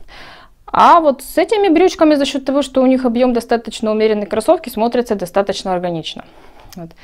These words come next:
Проверяем зимними ботинками. Так, ну вот я надела зимние ботинки свои. Смотрим. Ам,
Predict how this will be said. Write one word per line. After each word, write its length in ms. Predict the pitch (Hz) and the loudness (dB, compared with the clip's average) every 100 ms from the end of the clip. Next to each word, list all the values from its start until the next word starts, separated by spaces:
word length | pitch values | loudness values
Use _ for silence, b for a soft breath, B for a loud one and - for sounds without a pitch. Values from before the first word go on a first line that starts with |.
| B B B | B B B
Проверяем 460 | 208 202 233 330 262 | 0 4 4 4 2
зимними 500 | 214 226 214 214 - - | 0 -2 -2 -6 -10 -12
ботинками. 440 | 196 185 165 160 160 - - - - - - - - - - - - B B B B | -10 -6 -8 -10 -18 -20 -20 -20 -20 -20 -20 -20 -20 -20 -20 -20 -20 B B B B
Так, 200 | - 202 | -2 0
ну 80 | 302 | 4
вот 160 | 330 349 | 4 4
я 80 | 302 | 2
надела 360 | 311 339 302 | 4 4 4
зимние 340 | 254 285 277 254 | 4 2 2 2
ботинки 380 | 277 381 392 | 0 0 0
свои. 340 | 349 277 202 - - - B B B B B B B B - | 0 2 2 0 -12 -20 B B B B B B B B -14
Смотрим. 480 | - 254 247 180 - B B B B B - | 0 2 2 -4 -8 B B B B B -6
Ам, 520 | 196 196 196 196 190 | 0 2 2 0 -2